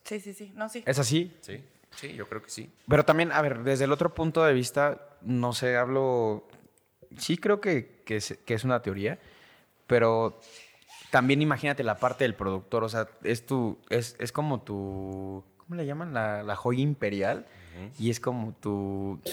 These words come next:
Speaker 2: tu amuleto, güey. O sea, esa persona que tú descubriste, sabes que no la puede cagar, güey, porque, pues, al final estás ganando tú, está ganando él.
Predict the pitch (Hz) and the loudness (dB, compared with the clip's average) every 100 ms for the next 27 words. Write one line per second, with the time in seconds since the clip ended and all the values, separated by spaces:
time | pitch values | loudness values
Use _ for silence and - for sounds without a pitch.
0 | - 123 113 107 98 107 120 120 98 98 | -4 0 2 2 2 2 2 0 0 -2
1 | 104 120 139 117 113 135 107 - 107 120 | 0 0 2 2 2 0 -2 2 2 2
2 | - 98 101 117 113 110 120 101 101 110 | 0 -2 0 0 2 2 2 -2 -2 -2
3 | 113 110 110 117 104 101 101 104 113 113 | 0 2 2 0 -2 2 2 4 2 0
4 | 104 101 104 101 101 - 104 120 - 135 | -4 -6 -6 -6 -8 -4 -2 0 0 0
5 | 131 131 131 113 107 - - - _ 113 | 0 2 0 0 -4 -4 -18 -20 _ 2
6 | 120 123 127 127 120 107 110 | 2 4 2 0 2 2 0